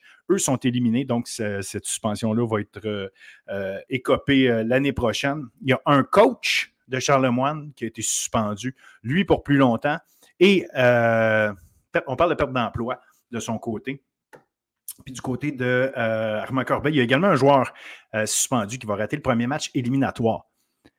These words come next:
Tout ça pour dire qu'on pourrait le prendre comme une situation anecdotique,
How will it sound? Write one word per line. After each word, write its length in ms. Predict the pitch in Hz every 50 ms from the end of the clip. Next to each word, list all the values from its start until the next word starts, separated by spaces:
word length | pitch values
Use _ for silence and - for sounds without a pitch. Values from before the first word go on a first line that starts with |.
| _ _ _ _ _ _ _ _ _ _ _ _ _ _
Tout 120 | - 214
ça 240 | 202 - 220 220 214
pour 240 | 214 - 156 120 101
dire 320 | 92 127 143 147 160 156 156 -
qu'on 500 | 131 127 131 131 135 139 - - - 120
pourrait 200 | 113 - 131 160
le 80 | 147 123
prendre 300 | - 143 165 170 175 165
comme 320 | 156 139 131 131 123 - -
une 200 | 156 160 160 156
situation 1040 | 156 - - - - - - 143 143 131 123 117 - - 156 151 147 143 143 147 139
anecdotique, 1040 | - 131 131 139 139 131 127 117 123 131 117 - - - 151 151 151 - - - -